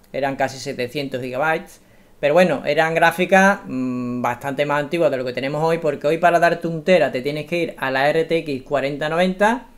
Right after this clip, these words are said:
y la más top de A M D no llega, se queda en novecientos sesenta gigabytes por segundo, creo. Pero bueno, para que veáis que existen, todas las demás, lo normal es que sean para rollo profesional o para centros de datos y no las veáis. Pero bueno,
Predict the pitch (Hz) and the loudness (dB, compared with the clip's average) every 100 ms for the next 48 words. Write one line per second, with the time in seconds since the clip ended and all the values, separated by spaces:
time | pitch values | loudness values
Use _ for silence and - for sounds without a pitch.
0 | - - - - 208 220 220 185 185 190 | -20 -20 -20 -8 -2 4 6 6 6 2
1 | - - 202 165 185 180 180 175 185 196 | 0 4 4 6 4 6 2 4 6 6
2 | 208 - 165 170 160 147 135 120 120 - | 4 -2 -4 -2 0 0 0 -2 -8 -18
3 | - 151 151 170 170 165 151 160 160 143 | -12 -6 -2 -2 -2 -2 -2 -4 -4 -4
4 | 160 156 175 170 - - 165 151 147 147 | -6 0 0 -2 -8 -12 0 4 4 2
5 | 151 143 135 127 123 117 120 104 - - | -2 -4 -6 -6 -6 -6 -8 -8 -14 -20
6 | - - - - 139 151 165 123 139 139 | -20 -20 -8 -2 2 2 0 -2 0 0
7 | 139 151 170 151 147 196 202 214 226 226 | 0 2 2 0 2 2 2 2 0 -2
8 | - 180 175 180 175 175 190 175 143 143 | -2 2 4 6 6 4 4 4 2 0
9 | 147 160 165 160 170 165 - - 170 156 | -2 -2 -4 0 0 0 -6 -6 -2 -2
10 | 131 139 131 131 127 127 127 131 160 160 | -2 -2 0 0 0 0 -2 0 0 2
11 | 160 151 156 156 170 160 170 196 - - | 2 0 -2 -4 -4 0 2 2 -2 -6
12 | 127 127 127 123 147 139 147 147 151 151 | -4 -2 -4 -4 -6 -4 0 2 2 0
13 | 180 180 139 135 156 156 131 120 135 156 | -4 -4 -6 -2 0 0 -2 -4 -2 0
14 | 175 190 170 | 2 2 -2